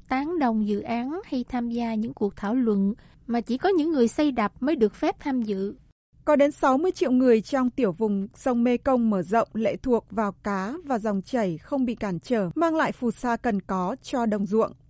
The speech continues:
Speaker 2: Việt Nam đã lên tiếng báo động về tác động của dự án đập Don Sa Hong đối với vùng đồng bằng sông Cửu Long, vựa lúa của Việt Nam và là nơi sinh sống của hai mươi triệu người. Việt Nam nói rằng dự án ở Lào sẽ làm tăng độ mặn của con sông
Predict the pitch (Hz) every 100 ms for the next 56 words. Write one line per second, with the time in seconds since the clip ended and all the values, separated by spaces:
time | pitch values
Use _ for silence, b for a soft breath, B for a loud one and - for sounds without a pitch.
0 | b b b b 254 285 269 285 277 233
1 | 254 269 262 240 226 233 220 254 330 285
2 | 196 220 208 - 302 269 247 - 214 165
3 | 196 190 185 220 262 226 196 233 233 254
4 | 240 220 254 226 b b 214 214 233 247
5 | 214 254 247 208 202 202 196 - 240 220
6 | 196 190 226 214 b b b - 240 220
7 | 220 208 254 311 190 214 214 226 226 220
8 | b - 214 220 208 202 240 233 - 240
9 | - 220 196 226 233 196 269 277 - 226
10 | 208 214 196 180 b b b b b 311
11 | 269 302 294 262 262 294 214 208 233 -
12 | 214 220 285 196 202 196 185 - 254 294
13 | 208 - 277 262 196 208 202 - 180 233
14 | - 254 233